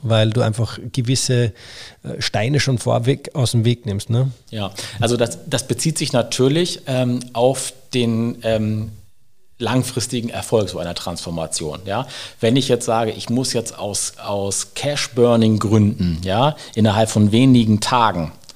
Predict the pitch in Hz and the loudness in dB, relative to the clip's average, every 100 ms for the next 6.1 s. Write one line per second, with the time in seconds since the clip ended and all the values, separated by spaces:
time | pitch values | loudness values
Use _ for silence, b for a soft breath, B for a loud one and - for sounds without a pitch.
0 | B B B 113 104 101 95 92 95 - | B B B 2 4 4 2 0 -2 -6
1 | - - - - 110 113 117 113 - 185 | -10 -12 -20 -12 0 4 4 2 0 0
2 | 165 135 - - 127 113 117 113 117 - | 0 -2 -4 -2 4 4 4 -2 -6 2
3 | 131 - 120 110 104 - - 95 98 82 | 2 2 -2 0 0 -2 -2 -2 0 -4
4 | - 104 104 107 98 98 98 90 - 95 | -4 -6 -6 -6 -6 -6 -8 -8 -8 -8
5 | - - 101 85 B 110 B - 110 101 | -8 -4 -4 -4 B -14 B -6 -4 -4